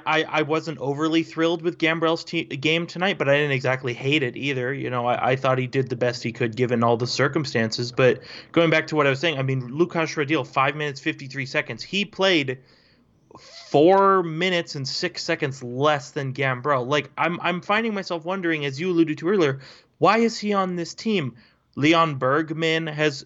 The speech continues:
I mean, keep in mind, this, this pool of guys who've kinda rotated through the fourth line, they all have the distinction of having no points, which obviously is, is bad. But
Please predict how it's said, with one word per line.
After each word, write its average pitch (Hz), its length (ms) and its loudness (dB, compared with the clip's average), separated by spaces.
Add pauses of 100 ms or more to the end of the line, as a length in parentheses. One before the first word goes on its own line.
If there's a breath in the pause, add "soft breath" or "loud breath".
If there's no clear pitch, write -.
(120)
I 160 60 0
mean, 170 280 0
keep 254 220 2
in 208 80 -2
mind, 131 280 0
this, 170 200 2
this 160 180 4
pool 226 320 0
of 160 120 2
guys 147 340 0
who've 135 120 -8
kinda 139 180 -2
rotated 139 480 -4
through 139 140 -6
the 127 100 -8
fourth 131 320 -4
line, 123 340 -4 (480 loud breath)
they 156 200 6
all 202 500 4 (340)
have 135 240 -2
the 143 80 0
distinction 135 500 -6
of 127 80 -4
having 127 300 -2
no 127 160 -2
points, 120 500 -10
which 135 320 -4
obviously 131 460 -2
is, 120 160 -6 (240)
is 131 180 2
bad. 120 380 0 (420 loud breath)
But 143 280 4